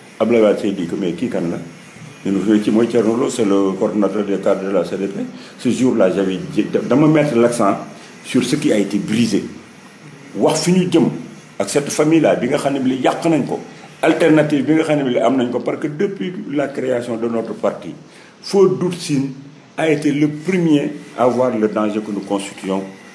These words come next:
pour que, sur le plan du changement dans ce pays. C'est lui qui avait dit que ce parti populiste, qui est la C D P Garab Gueye, il nous a considérés comme des gens très dangereux,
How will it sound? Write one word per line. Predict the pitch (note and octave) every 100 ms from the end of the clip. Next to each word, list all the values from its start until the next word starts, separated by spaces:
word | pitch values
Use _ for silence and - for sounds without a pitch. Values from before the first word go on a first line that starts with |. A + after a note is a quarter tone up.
| - -
pour | A2
que, | - - G#2+ A2+
sur | G#2+
le | G#2
plan | G#2 G2
du | F2
changement | - F2+ E2 E2+
dans | D#2+
ce | E2
pays. | - E2 D2 - - -
C'est | C3
lui | D3
qui | D3
avait | C3+ B2+
dit | B2
que | B2+ B2 - -
ce | -
parti | G#2+ - - B2
populiste, | - D3 D3 A#2+ - - - - - - - - - - - - - - - -
qui | - A#2+
est |
la | G2 F#2+
C | G2+
D | F2 F2
P | F2+ F2
Garab | E2+ D#2
Gueye, | - -
il | G#2+
nous | G2
a | F2+
considérés | - F#2 F2+ F#2 F2+
comme | G2+ G2
des | F2+ G2
gens | F2 G#2 G2+ -
très | G2 G#2+
dangereux, | G#2 G#2 G2+ F2+